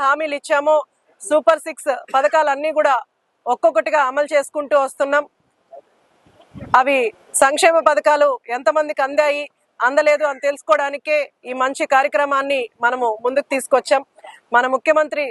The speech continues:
శ్రీ నారా చంద్రబాబు నాయుడు గారు ఆదేశాల మేరకు ఈ కార్యక్రమాన్ని కూడా విజయవంతంగా ముందుకు తీసుకెళ్తున్నాం. దాంట్లో భాగంగా సూలూరుపేట నియోజకవర్గంలో ప్రతి పంచాయతీ కూడా తిరిగి గడప గడపకు వెళ్ళి ప్రతి పల్లె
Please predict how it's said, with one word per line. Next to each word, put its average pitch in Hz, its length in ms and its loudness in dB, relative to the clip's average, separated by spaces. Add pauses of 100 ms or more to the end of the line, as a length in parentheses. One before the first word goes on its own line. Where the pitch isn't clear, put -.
(180)
శ్రీ 262 200 -2
నారా 277 280 2
చంద్రబాబు 285 420 0
నాయుడు 269 200 -2
గారు 247 160 -2 (440)
ఆదేశాల 277 440 0
మేరకు 269 320 -2 (160)
ఈ 240 80 -8 (100)
కార్యక్రమాన్ని 269 600 -2
కూడా 262 140 0 (120)
విజయవంతంగా 269 540 -2 (100)
ముందుకు 262 280 -4
తీసుకెళ్తున్నాం. 254 580 -2 (600)
దాంట్లో 277 280 2 (100)
భాగంగా 294 420 2 (1040)
సూలూరుపేట 302 500 4 (120)
నియోజకవర్గంలో 277 760 0 (380)
ప్రతి 262 220 -2 (100)
పంచాయతీ 294 500 0
కూడా 285 120 2 (100)
తిరిగి 277 260 -6 (400)
గడప 262 360 2
గడపకు 302 340 -2 (100)
వెళ్ళి 285 220 0 (200)
ప్రతి 254 260 -2 (120)
పల్లె 285 220 2